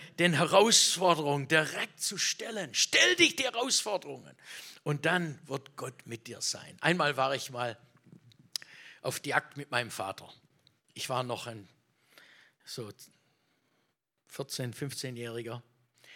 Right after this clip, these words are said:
Und wir, es, äh, in Afrika mussten wir unser eigenes Fleisch schießen, weil beim Metzger hast du nichts Gescheites gekriegt. Und so, äh, waren wir so unterwegs und, äh, so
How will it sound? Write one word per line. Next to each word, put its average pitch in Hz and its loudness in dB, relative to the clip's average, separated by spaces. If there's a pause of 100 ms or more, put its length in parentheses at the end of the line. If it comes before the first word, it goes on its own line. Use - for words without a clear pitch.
(340)
Und 104 -12
wir, 110 -10 (720)
es, - -10
äh, 110 -8
in - -10
Afrika 127 -4
mussten 120 -6
wir 113 -12
unser 98 -10
eigenes 113 -2
Fleisch 123 -4 (380)
schießen, 117 -6
weil 101 -10 (540)
beim 107 -10
Metzger 113 -6
hast 104 -10
du - -14
nichts - -6
Gescheites - -10
gekriegt. - -8 (440)
Und 131 -10
so, 151 0 (240)
äh, 123 0
waren 131 -2
wir 113 -4
so 123 -4
unterwegs 131 -6
und, 123 -14
äh, 123 -6
so 117 -4